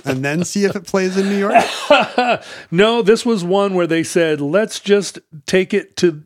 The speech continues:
Speaker 2: let's just take it to Broadway." <laughs> Um, in November of nineteen sixty-five, there was a, uh, what began as a kind of,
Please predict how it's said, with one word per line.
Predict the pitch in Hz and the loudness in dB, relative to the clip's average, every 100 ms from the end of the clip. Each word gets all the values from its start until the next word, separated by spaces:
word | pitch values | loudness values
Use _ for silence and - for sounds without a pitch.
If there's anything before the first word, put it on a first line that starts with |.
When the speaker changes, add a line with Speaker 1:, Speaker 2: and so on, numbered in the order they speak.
| _ | _
Speaker 2:
let's | 165 196 - | 0 0 0
just | 220 185 - | -2 0 0
take | 156 | -2
it | 147 | -2
to | 139 | -4
Broadway." | 120 117 104 101 90 98 - - - - - | -2 -4 -4 -12 -16 -18 -16 -16 -16 -12 -10
<laughs> | 233 - - - | -10 -10 -12 -4
Um, | 135 147 147 151 - - | -2 -2 -4 -10 -18 -2
in | 170 170 175 - _ _ _ _ _ _ | -2 0 -6 -10 _ _ _ _ _ _
November | 156 160 160 151 240 294 285 | -4 -2 0 0 0 -2 -2
of | 185 | -2
nineteen | 190 185 175 | -4 -2 -6
sixty-five, | 151 180 - 147 123 - 101 92 110 135 _ _ _ _ _ _ _ _ _ _ _ _ _ _ _ - - | -4 -6 -6 -10 -8 -8 -8 -8 -12 -16 _ _ _ _ _ _ _ _ _ _ _ _ _ _ _ -18 -6
there | 135 151 151 | -2 0 0
was | 139 143 147 147 143 143 - - 120 | 0 -2 0 -2 -4 -6 -10 -12 -6
a, | 120 120 113 | -4 -4 -4
uh, | 113 110 107 110 - _ _ _ _ _ _ _ _ _ _ _ _ _ | -6 -8 -10 -12 -18 _ _ _ _ _ _ _ _ _ _ _ _ _
what | - 151 151 | -2 -2 0
began | 165 147 208 233 226 | -4 -2 -2 -2 -2
as | 196 170 135 | -2 -2 -2
a | 143 | -4
kind | - 170 156 147 | -4 -4 -2 0
of, | 143 123 | -2 -6